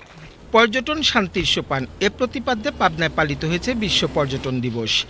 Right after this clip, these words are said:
এ উপলক্ষে সকালে পাবনা জেলা প্রশাসকের কার্যালয় থেকে একটি র্যালি বের হয়ে শহরের প্রধান প্রধান সড়ক প্রদক্ষিণ করে।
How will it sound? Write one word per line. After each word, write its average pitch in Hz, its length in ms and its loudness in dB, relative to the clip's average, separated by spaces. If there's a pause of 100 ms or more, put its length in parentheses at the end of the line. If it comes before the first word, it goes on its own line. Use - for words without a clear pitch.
(160)
এ 247 240 10
উপলক্ষে 233 540 2
সকালে 180 400 4
পাবনা 170 380 2
জেলা 165 240 4
প্রশাসকের 175 600 0
কার্যালয় 151 540 2
থেকে 165 300 -2
একটি 190 340 -2
র্যালি 165 380 4
বের 180 260 2
হয়ে 202 240 2
শহরের 185 400 2
প্রধান 196 320 0
প্রধান 214 280 -2
সড়ক 214 360 0
প্রদক্ষিণ 156 460 -2
করে। 127 320 0